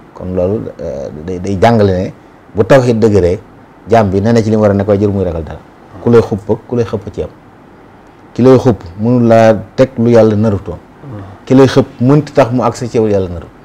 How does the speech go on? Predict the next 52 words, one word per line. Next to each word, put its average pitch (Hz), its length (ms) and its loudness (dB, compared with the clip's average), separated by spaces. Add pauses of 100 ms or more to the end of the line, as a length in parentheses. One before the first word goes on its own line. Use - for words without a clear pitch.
(680)
Te - 100 -8
laat 110 340 2
nit 110 240 0
du 104 80 -6
lekk 117 220 0
lu 110 80 -4
dul 95 140 -6
wërsëgam. - 300 -12 (1500)
Nit 101 200 0
nag 123 120 6
mën 117 200 4
naa 120 140 4
dajale 110 300 4
ci 120 80 2
loxoom 110 300 0
alal, 87 240 -2 (420)
waaye 92 140 0
la 101 100 -4
cay 107 120 -4
wërsëgam 98 320 -4
dong 90 180 -8
lay 80 100 -8
lekk. 76 140 -14 (1300)
Képp. 113 160 -4 (960)
Ndax 90 180 -14
mooy 92 240 -4
li 101 120 0
nga 113 80 0
xam 104 160 -4
ne 90 40 -6
moom 95 180 -6
la 90 60 -2
Yàlla 85 240 -4
nam 101 200 -2
mu 95 60 -6
agsi 87 220 -12
ci 85 80 -14
moom. 82 140 -14 (840)
Bu 92 60 -10
fekkee 123 240 0
Yàlla 123 160 4
nam 127 260 0
mu 127 60 -2
agsi 107 200 -4
ci 110 60 -4
moom, 95 180 -2
mën 107 100 0
naa 117 160 2
ñëw 120 140 2
ba 127 120 2
tiim 139 240 4
ko. 85 140 -6